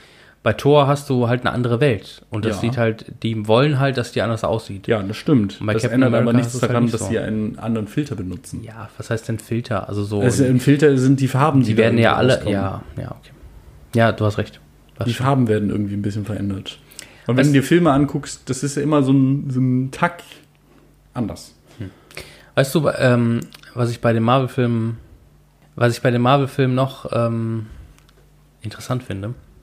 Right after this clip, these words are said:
Speaker 2: Was denn?
Speaker 1: Ich finde immer, also so, die, die Marvel-Filme bilden ja quasi so ein bisschen so die Speerspitze des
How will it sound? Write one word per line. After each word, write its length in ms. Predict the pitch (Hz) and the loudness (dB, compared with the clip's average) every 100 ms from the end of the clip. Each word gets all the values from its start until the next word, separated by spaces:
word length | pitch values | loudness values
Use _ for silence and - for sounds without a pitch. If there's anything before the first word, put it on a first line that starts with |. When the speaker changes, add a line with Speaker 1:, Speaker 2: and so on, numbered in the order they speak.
| - | -14
Speaker 2:
Was 140 | 110 | -12
denn? 220 | - 104 139 - - - - _ _ | -10 -10 -12 -20 -20 -20 -20 _ _
Speaker 1:
Ich 160 | - - | -12 0
finde 240 | 175 170 | 2 2
immer, 400 | 147 160 156 - | 4 4 2 2
also 200 | 131 127 | 2 2
so, 340 | 120 123 120 - - - - - - | 2 2 2 -2 -16 -20 -20 -18 -6
die, 260 | 131 127 | -2 -2
die 120 | 123 120 | 0 2
Marvel-Filme 560 | 135 156 143 147 143 | 4 2 0 -2 -2
bilden 420 | 123 120 139 151 | -4 -2 0 0
ja 140 | 135 113 | 0 -2
quasi 460 | - 123 123 117 | -2 0 2 2
so 140 | 117 120 | 0 0
ein 100 | 113 | 0
bisschen 360 | 131 - 120 | -2 -2 -2
so 220 | 117 110 107 - - | 0 -2 -4 -14 -6
die 100 | 120 | -4
Speerspitze 800 | - - 117 120 - 120 - 120 | -4 0 2 2 -2 -8 -4 -4
des 200 | 113 107 | -2 -6